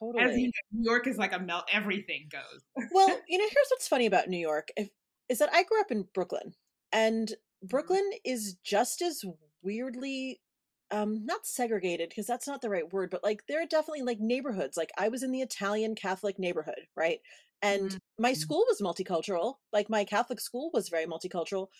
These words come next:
Speaker 2: but our block wasn't, <laughs> right? And, and
Speaker 1: Mm-hmm.
Speaker 2: so, and in Brooklyn, like, the block, everyone, you just stay on your block. Like, that, the block is a big deal. So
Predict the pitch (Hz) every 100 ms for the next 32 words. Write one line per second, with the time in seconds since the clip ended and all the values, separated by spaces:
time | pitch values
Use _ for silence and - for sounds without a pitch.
0 | - - 240 233 175 160 285 285 202 196
1 | 247 - 226 679 - 679 - 659 - -
2 | - - 262 - 202 254 262 - - -
3 | 233 226 247 311 - - 240 240 214 294
4 | 339 190 175 160 - 170 147 165 240 -
5 | - - 190 240 180 170 165 196 - 175
6 | 170 151 143 185 151 - 175 180 180 160
7 | 190 240 220 175 185 160 180 160 - -
8 | - - - - 269 -